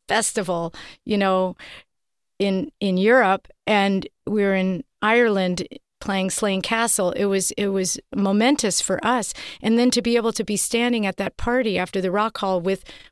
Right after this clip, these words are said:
with John Taylor and Brian May and talk about, um, how, what that was like, even though John D-, Duran Duran didn't play it, but, but Def Leppard was on the bill, and we all watched each other, f-,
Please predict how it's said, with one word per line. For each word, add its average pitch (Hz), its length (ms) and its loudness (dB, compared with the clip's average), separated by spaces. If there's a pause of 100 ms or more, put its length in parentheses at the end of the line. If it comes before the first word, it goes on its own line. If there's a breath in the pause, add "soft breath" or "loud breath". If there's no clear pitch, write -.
with 196 280 -2 (180)
John 190 300 0
Taylor 208 340 0
and 190 260 -2
Brian 196 440 0
May 226 300 2
and 190 260 -2
talk 208 260 -2
about, 185 400 -2 (540 loud breath)
um, 180 380 -2 (600)
how, 202 580 0 (300)
what 214 280 -2
that 196 160 2
was 185 180 0
like, 202 500 0
even 220 200 0
though 202 120 2
John 202 420 0 (140)
D-, - 140 0
Duran 208 320 2
Duran 190 260 2
didn't 175 220 -2
play 208 240 0
it, 180 140 -2
but, 185 180 -2 (120)
but 196 280 -2
Def 214 240 -2
Leppard 220 420 0
was 170 160 0
on 170 140 -2
the 165 80 -4
bill, 170 340 -4 (120)
and 190 140 0
we 208 120 2
all 220 480 2 (360 loud breath)
watched 214 440 2
each 208 200 -2
other, 196 220 0
f-, - 160 -8